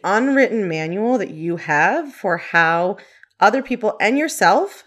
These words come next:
should behave. So there's sort of an other people manual and a you manual.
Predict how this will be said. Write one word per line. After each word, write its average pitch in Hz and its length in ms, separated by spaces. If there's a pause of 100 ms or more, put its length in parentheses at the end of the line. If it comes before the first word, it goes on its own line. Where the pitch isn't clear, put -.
should - 280
behave. 165 460
So - 140
there's 170 140
sort 180 120
of 165 60
an 156 120
other 254 180
people 294 200
manual 277 400
and 165 120
a 156 40
you 151 220
manual. 52 560